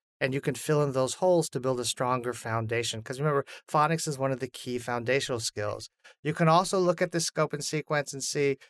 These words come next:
are there students who have mastered most of these skills? So then I can move them further in that phonics continuum and really meet them where they are and what,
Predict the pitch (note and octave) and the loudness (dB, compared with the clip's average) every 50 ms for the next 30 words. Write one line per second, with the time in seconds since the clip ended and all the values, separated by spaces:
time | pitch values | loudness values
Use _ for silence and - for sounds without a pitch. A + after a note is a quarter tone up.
0 | _ - D3 D3 D#3 E3+ E3 - - E3+ D#3+ D#3+ D#3+ - E3 D#3 C#3+ D3 D3 D3 | _ 2 2 4 4 4 2 2 2 2 2 2 4 4 4 4 4 4 4 4
1 | F3 F3+ - - D#3+ C#3 C3 B2+ A#2 - B2 A#2 A#2+ A2 - - - A#2+ A#2 A2 | 2 2 0 -2 0 0 0 0 -2 -2 -6 -4 -4 -4 -4 -2 0 0 0 0
2 | A2+ - C#3+ C3+ D3+ D3 D3 - D#3 D#3+ D#3+ E3 D#3+ D3 D3 D3 C3+ C3+ C#3 C3+ | 0 -2 0 2 2 2 2 2 0 0 2 2 2 4 4 4 4 2 0 0
3 | C3 - - - - D#3+ E3+ F#3 E3+ E3+ D#3+ C3+ C3+ C3+ C3+ C3+ B2+ A#2 - - | -2 -6 -6 0 4 4 6 6 6 4 4 4 2 2 2 0 0 -2 -2 -2
4 | C#3 C3 C3+ C3 - - - C3+ A#2+ - E3 E3+ F3 D#3+ C#3+ C3 - - C3+ C3 | 0 2 2 0 0 -2 -6 -6 -4 -2 0 2 4 4 2 2 0 -2 -2 0
5 | C3 C#3 D#3 D#3+ D#3+ D#3+ C#3 C3 C3 C3 C3+ C#3 C#3+ _ - C3+ C3 B2+ B2 A#2+ | 2 2 2 4 2 2 0 0 -2 -2 -2 -4 -4 _ -2 -2 -2 -2 -2 -2
6 | A#2+ C3 C3 C3 C3+ C3+ B2+ C3 C3 B2+ B2+ G#2+ B2+ C#3 C#3 C3+ B2 A#2+ A#2+ A#2 | 2 4 4 4 4 2 2 2 2 2 2 4 4 4 4 4 2 0 -2 0
7 | A#2+ C3 C#3 - | 2 2 2 0